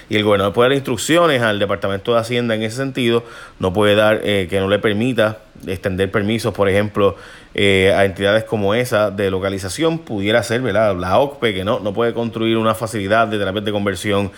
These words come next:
y cosas así. O, este, se me ocurre, pues, también que no puede recibir fondos públicos. O sea, la legislatura no pu-, el gobierno, y daré una instrucción de que Hacienda no le envíe fondos públicos al Departamento de Salud, no puede pagar,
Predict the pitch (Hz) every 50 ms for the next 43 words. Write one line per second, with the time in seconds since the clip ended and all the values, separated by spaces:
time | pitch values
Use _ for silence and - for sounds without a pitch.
0 | - - - - - - - 92 98 101 95 123 113 113 107 113 120 120 - -
1 | 131 151 156 - - - - - - - - - - 110 101 98 - - - 104
2 | 98 98 92 90 113 101 98 95 90 104 104 123 127 123 120 110 113 - - -
3 | 104 101 101 104 110 120 127 123 - - - _ - - 110 104 98 101 107 110
4 | 104 113 117 110 - 117 117 117 110 - - 170 175 143 98 82 - 78 80 -
5 | 98 92 87 80 - - 90 90 90 90 90 90 90 98 120 127 123 110 98 113
6 | 98 82 101 95 92 - - - 90 92 90 90 87 95 117 135 143 135 117 110
7 | 110 117 101 85 85 82 78 64 - - - - 90 85 87 90 92 98 92 107
8 | 113 98 - 151 156 151 131 110 101 - 139 151 156 151 139 131 - - - -
9 | - - - - 90 104 120 135 131 127 127 127 123 117 - 127 123 123 127 123
10 | - 160 160 156 151 147 135 101 135 135 131 120 110 101 98 95 92 92 90 90
11 | 92 90 92 95 95 107 104 113 113 139 143 156 151 147 139 120 135 143 147 143
12 | 120 131 120 110 104 98 -